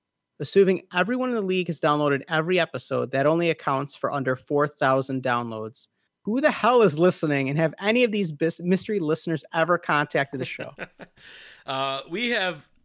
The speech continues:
Speaker 2: wondered this our entire career doing Scoop and Poop. Um,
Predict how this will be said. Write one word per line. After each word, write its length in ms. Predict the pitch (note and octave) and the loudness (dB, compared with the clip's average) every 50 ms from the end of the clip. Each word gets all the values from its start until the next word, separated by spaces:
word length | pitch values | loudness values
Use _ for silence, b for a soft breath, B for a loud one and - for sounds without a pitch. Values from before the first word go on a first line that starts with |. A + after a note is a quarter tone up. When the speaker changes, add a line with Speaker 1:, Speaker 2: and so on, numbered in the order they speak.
| _ - - - _ _ _ - - | _ -20 -20 -20 _ _ _ -20 -16
Speaker 2:
wondered 560 | - C3+ C3 C#3+ D3 D3 D3 C#3+ C#3+ C3+ A#2+ | -12 -6 -6 -4 -4 -4 -4 -4 -6 -6 -6
this 320 | A2+ B2 A#2 A#2 - - - | -6 -4 -4 -4 -6 -10 -10
our 220 | - A#2+ A2+ A2+ A2+ | -8 -6 -4 -4 -4
entire 500 | A2+ A2 - - - B2+ A#2+ B2 B2 A#2+ | -6 -8 -10 -6 -6 -6 -4 -6 -8 -10
career 460 | - - A#2+ A2+ A2+ A2 G#2+ G#2 G#2 | -12 -12 -10 -8 -6 -6 -4 -6 -8
doing 320 | G#2 - A2+ A2 G#2 G2 | -8 -10 -10 -10 -10 -12
Scoop 300 | - - - A2 G#2 - | -14 -16 -14 -16 -18 -18
and 100 | G2+ F#2+ - | -20 -20 -20
Poop. 300 | - F2+ C#2+ _ _ - - b b b b b b b b b b b b _ _ _ _ A#2+ | -20 -20 -20 _ _ -20 -20 b b b b b b b b b b b b _ _ _ _ -8
Um, 580 | A#2 A2 A2 A2 A2 A2 A2 A2 A2 A2 - | -6 -6 -4 -4 -6 -6 -8 -8 -10 -12 -14